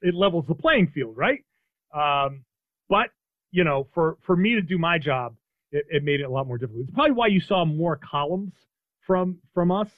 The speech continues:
from me, because it was like, that's the only way to do something original was to write something that had my own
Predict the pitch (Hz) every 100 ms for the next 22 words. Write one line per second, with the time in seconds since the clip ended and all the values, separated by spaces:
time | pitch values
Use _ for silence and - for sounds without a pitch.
0 | _ 135 165 151 160 180 208 196 151 165
1 | 147 139 135 147 139 165 156 175 185 220
2 | 196 180 160 160 175 160 151 139 185 135
3 | 135 127 - _ _ _ 147 151 143 -
4 | 151 139 117 - _ _ 123 165 190 180
5 | 160 151 151 156 165 156 143 156 196 170